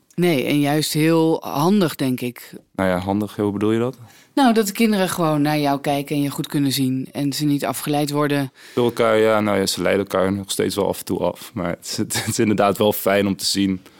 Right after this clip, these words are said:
Speaker 2: ja, dat ze mij zien, maar ook dat ik hun, denk ik, ook goed kan, eh, kan zien.
Speaker 1: Ja, precies.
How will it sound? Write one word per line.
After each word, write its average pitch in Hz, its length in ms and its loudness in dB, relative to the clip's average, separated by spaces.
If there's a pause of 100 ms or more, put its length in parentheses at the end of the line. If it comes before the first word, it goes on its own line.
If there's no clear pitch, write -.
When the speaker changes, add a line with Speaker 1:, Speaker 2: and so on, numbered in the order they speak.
(800)
Speaker 2:
ja, 104 220 4
dat 92 120 0
ze - 80 -2
mij 98 240 2
zien, 101 220 0
maar 95 120 2
ook 101 140 -2
dat 98 160 -2
ik 98 140 -4
hun, 104 240 -2
denk 101 220 -4
ik, - 180 -12
ook 90 160 -4
goed - 280 -8
kan, 92 340 -4
eh, 92 120 -6 (680)
kan 87 220 -4
zien. 82 380 -4
Speaker 1:
Ja, 147 220 0
precies. - 680 -6